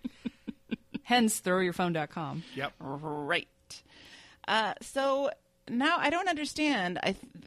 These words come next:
Speaker 3: Andrew made some joke about stopping down the show, and then they actually get into this long discussion of when they do occasionally have to stop down the show for some problem or whatever, and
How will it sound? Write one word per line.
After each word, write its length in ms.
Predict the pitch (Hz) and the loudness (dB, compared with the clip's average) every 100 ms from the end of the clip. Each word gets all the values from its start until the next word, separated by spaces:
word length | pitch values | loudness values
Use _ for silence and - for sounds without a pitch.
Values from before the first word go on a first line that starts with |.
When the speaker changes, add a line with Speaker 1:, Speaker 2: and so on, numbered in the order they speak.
| - _ | -20 _
Speaker 3:
Andrew 300 | 220 277 285 | 2 4 4
made 200 | 254 226 | 2 0
some 200 | 226 214 | 0 0
joke 280 | 202 202 196 | 2 2 2
about 300 | 156 147 - | 2 2 0
stopping 340 | 160 160 165 | 0 0 0
down 180 | 156 143 | 0 2
the 80 | 143 | 0
show, 340 | - 139 127 - | -2 -2 -2 -4
and 260 | 151 160 | -4 0
then 220 | 190 208 240 | 0 4 4
they 120 | 226 | 4
actually 360 | 185 - 170 | 0 0 -2
get 160 | 151 143 | 0 0
into 200 | 160 165 | 0 -2
this 220 | 139 135 | -4 -4
long 520 | 135 139 139 156 160 - 135 | -2 2 4 2 0 -6 -10
discussion 720 | 165 - 214 - 139 131 135 - | -10 -4 -2 -2 -4 -4 -4 -2
of 380 | 143 139 143 - - - - - - _ | -2 -2 -6 -16 -20 -20 -20 -20 -20 _
when 340 | - 190 196 | 0 2 4
they 140 | 208 196 | 2 2
do 280 | 180 226 208 | 0 -2 -2
occasionally 640 | 165 170 156 165 143 139 | -2 -2 -2 0 -2 -2
have 260 | 175 139 - | -4 -8 -8
to 220 | 147 139 | -8 -8
stop 300 | 135 - 143 | -6 -6 -4
down 120 | 143 | -4
the 80 | 139 | -6
show 220 | 147 139 | -4 -6
for 180 | 147 143 | -6 -8
some 300 | 147 143 135 | -6 -4 -4
problem 460 | 143 139 135 160 160 | -4 -2 -2 -2 -4
or 120 | 165 | -2
whatever, 500 | 147 139 147 170 180 | -2 -2 -2 -2 -4
and 480 | - 165 160 160 156 | -4 -2 0 0 0